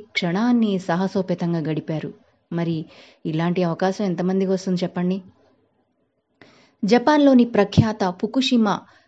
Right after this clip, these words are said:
నగర శివారు కొండ ప్రాంతమైన మిహారులో పంతొమ్మిది వందల ముప్పై తొమ్మిది సెప్టెంబర్ ఇరవై రెండున మన మౌంటైనీర్ అంటే జుంకే పుట్టారు.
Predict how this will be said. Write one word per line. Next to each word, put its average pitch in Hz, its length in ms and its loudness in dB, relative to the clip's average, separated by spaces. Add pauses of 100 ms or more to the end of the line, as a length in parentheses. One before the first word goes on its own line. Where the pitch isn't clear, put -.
(120)
నగర 190 360 2
శివారు 208 640 0
కొండ 170 220 -2
ప్రాంతమైన 180 540 -2
మిహారులో 170 800 0 (680)
పంతొమ్మిది 226 440 2
వందల 208 240 2
ముప్పై 185 340 -2
తొమ్మిది 185 380 -2
సెప్టెంబర్ 175 600 -2 (100)
ఇరవై 180 280 0
రెండున 180 400 0 (680)
మన 165 200 0
మౌంటైనీర్ 175 640 -2 (180)
అంటే 170 440 -2
జుంకే 170 360 -2
పుట్టారు. 160 460 -6